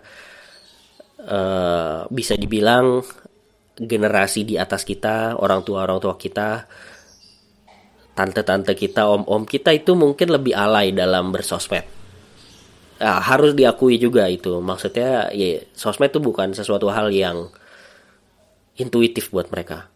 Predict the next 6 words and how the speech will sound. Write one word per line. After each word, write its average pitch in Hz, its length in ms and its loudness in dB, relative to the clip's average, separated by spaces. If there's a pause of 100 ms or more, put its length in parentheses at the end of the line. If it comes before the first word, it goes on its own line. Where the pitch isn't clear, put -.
(120)
Sehingga 107 320 -2
mereka 104 240 0
pun 147 160 0
menurut 113 240 0
gue, 131 160 2 (880)
eh, 87 580 -4